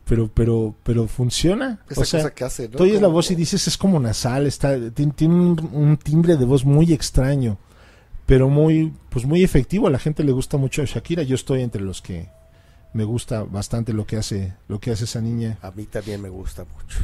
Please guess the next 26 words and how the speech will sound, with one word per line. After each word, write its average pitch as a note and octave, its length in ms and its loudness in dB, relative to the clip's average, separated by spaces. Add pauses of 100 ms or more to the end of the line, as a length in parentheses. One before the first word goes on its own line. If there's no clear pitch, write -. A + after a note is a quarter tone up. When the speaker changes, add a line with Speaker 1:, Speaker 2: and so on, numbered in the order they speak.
(160)
Speaker 1:
Ujú. B2+ 240 -2 (1040)
Speaker 2:
<laughs> D#3+ 80 -6
Speaker 1:
Entonces, D#3 320 6
bueno, D#3 320 6 (280)
eh, A#2+ 460 -6 (380)
¿dónde F#3+ 300 6
grabó D#3 240 6
Pedro C#3+ 240 4
Infante? A2+ 380 0
Grabó A#2+ 280 2
en D#3+ 60 4
los D#3+ 140 0
estu-, C3 260 2
principalmente D3+ 600 2
en C#3 60 6
los A#2+ 120 2
estudios C3 380 2
Pirles, B2+ 340 4
en A#2+ 80 2
los G#2 100 0
desaparecidos G#2+ 760 0
estudios A2+ 400 2
Pirles. G#2+ 540 -4 (640)
Dos - 160 8
cosas E3 320 6
que, G#2+ 340 0